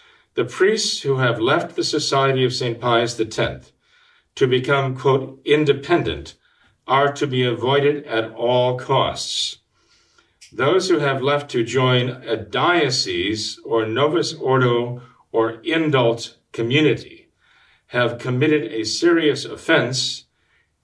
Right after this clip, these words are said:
if they have not followed the canonical procedures and have denied their declaration of fidelity." So notice, okay,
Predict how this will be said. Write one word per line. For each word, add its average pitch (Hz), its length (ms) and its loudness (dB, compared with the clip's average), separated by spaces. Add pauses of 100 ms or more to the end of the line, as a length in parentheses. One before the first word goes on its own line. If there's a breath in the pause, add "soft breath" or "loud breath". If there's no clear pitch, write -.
if 196 440 2
they 147 460 2
have 139 460 -2
not 139 540 -4
followed 135 540 2
the 117 100 -2
canonical 123 720 0
procedures - 1160 -2 (1700)
and 123 200 0
have 147 280 0
denied 135 540 0
their 127 200 0
declaration 123 680 2
of 101 100 -8
fidelity." 120 520 2 (320 soft breath)
So 170 180 2
notice, - 600 2 (180)
okay, 170 400 0